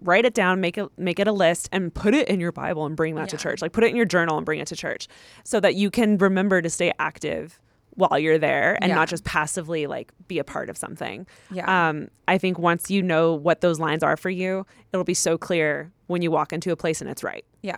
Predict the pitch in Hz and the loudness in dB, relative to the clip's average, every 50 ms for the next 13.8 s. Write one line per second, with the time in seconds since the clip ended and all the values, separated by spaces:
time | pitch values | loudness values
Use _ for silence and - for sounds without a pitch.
0 | - - 220 190 160 175 175 165 160 - 190 175 170 156 - 240 240 185 160 151 | -4 0 0 0 2 2 0 0 0 0 0 0 2 2 4 4 4 4 2 0
1 | - - 190 190 190 190 185 190 185 185 185 175 180 180 185 185 175 170 180 180 | -2 -4 -2 -2 -2 -4 -4 -4 -4 -6 -6 -6 -6 -6 -6 -6 -6 -6 -6 -6
2 | 175 170 175 - - - 170 165 156 - - 185 202 202 202 202 - 185 190 185 | -4 -6 -6 -6 -4 -4 -4 -4 -4 -4 -2 0 0 0 0 0 -2 2 4 4
3 | 165 170 - - - - 185 160 160 156 165 156 139 131 - - - - 131 - | 4 4 2 0 0 2 2 2 2 2 0 0 0 0 -2 -4 -4 -6 -6 -6
4 | - - - - 240 269 285 294 285 - 320 330 349 339 320 - - - - 220 | -8 -10 -6 -4 0 0 0 -2 -2 -2 0 2 2 0 0 -2 -6 -2 2 4
5 | 214 214 196 - - - - 208 220 226 220 214 202 196 196 - 214 196 - 247 | 4 4 2 0 -4 0 2 2 2 2 2 0 -2 -4 -4 -4 -4 -4 -2 -4
6 | 240 - - 220 202 190 185 - - 233 214 214 208 208 202 220 233 262 - - | -4 0 0 2 2 2 2 2 0 0 0 0 0 2 2 2 2 2 2 0
7 | 220 226 240 240 240 240 233 240 269 277 320 294 247 233 214 208 208 202 196 185 | 0 2 2 2 0 2 4 4 4 4 2 2 0 0 -2 -2 -2 -2 -2 -2
8 | 190 196 190 190 185 185 180 170 180 170 165 165 156 175 196 220 220 - 185 185 | -4 -4 -6 -6 -4 -8 -6 -4 -4 -4 -2 -2 -2 -2 -2 0 0 -2 -2 0
9 | 240 262 247 269 269 233 - 233 185 - - 185 165 - 180 160 156 147 156 - | 0 0 0 -2 -4 -4 -4 -4 -4 -2 -2 -2 -4 -2 -2 0 0 0 0 -2
10 | - 175 160 - - 175 165 160 156 156 170 170 160 170 165 165 156 - 160 143 | -6 -8 -8 -8 -6 -6 -4 -4 -4 -4 -6 -6 -6 -6 -6 -6 -2 2 2 2
11 | 143 - - 175 175 180 202 202 220 226 247 - 226 262 294 311 254 - - 180 | 2 0 -4 -6 -4 0 2 4 4 4 4 4 4 4 4 2 2 2 0 0
12 | 170 147 147 139 147 - - 220 220 214 208 202 202 202 196 - - 202 202 214 | 0 0 -2 -4 -4 -2 0 2 2 2 2 2 0 -2 -6 -4 0 0 0 2
13 | 208 - 220 220 254 254 247 - - 208 214 220 208 226 - | 0 -2 -2 0 0 0 0 2 2 2 2 2 2 -2 -8